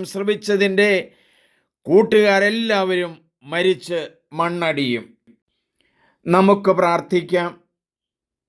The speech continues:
ദൈവമേ, അങ്ങയുടെ വചനം ദേവാലയത്തിൽ നിന്ന്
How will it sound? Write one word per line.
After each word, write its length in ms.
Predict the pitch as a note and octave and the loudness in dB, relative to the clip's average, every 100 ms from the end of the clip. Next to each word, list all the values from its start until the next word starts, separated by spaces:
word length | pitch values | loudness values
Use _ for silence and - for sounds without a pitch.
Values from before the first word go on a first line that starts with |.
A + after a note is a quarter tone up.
| _ _ | _ _
ദൈവമേ, 600 | C#3+ F3 F#3 F#3 F3 E3 D#3 D3+ _ _ _ _ _ _ _ _ _ _ | -2 2 2 0 -4 -8 -10 -18 _ _ _ _ _ _ _ _ _ _
അങ്ങയുടെ 540 | D#3 F3+ G#3 A3 A3 G#3+ | 2 4 6 6 6 4
വചനം 560 | F#3 E3+ F3+ F#3 F#3 F#3 - _ _ _ | 0 0 0 -2 -2 -6 -14 _ _ _
ദേവാലയത്തിൽ 920 | B2+ E3 F#3 F#3+ G3 G3+ G#3+ G#3+ G#3 | -4 2 4 4 6 6 4 2 -2
നിന്ന് 340 | F#3 F3+ F3+ | -2 -4 -6